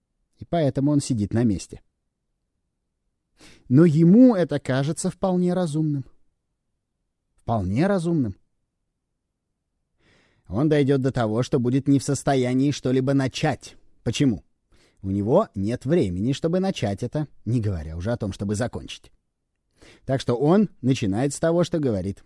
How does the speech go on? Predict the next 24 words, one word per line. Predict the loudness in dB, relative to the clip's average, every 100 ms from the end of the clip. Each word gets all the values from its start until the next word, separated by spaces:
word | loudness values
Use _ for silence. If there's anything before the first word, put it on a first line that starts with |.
| -10
"У | -4
меня | 0 0
нет | 0 -4
времени, | -6 -4 -2 -4
чтобы | -6 -6
закончить | -4 -2 0 0 -2
это". | -4 -4 -6 -10 _ _
Потом: | -2 0 0 -2
"У | 2
меня | 6 6 4
нет | 0 0
времени, | -2 0 0 -2
чтобы | -4 -6
хорошо | -6 -6 -8 -8 4 6 6
сделать | 4 0 0 0 -4
это". | -8 -12 -16 -20 _ _ _ _ _ -6
Потом: | 0 0 0
"У | -2
меня | -2 0
нет | -2 -2 -4
времени, | -4 -2 -2 -4
чтобы | -6 -8 -6
сделать | 0 2 2 2
это". | -2 -2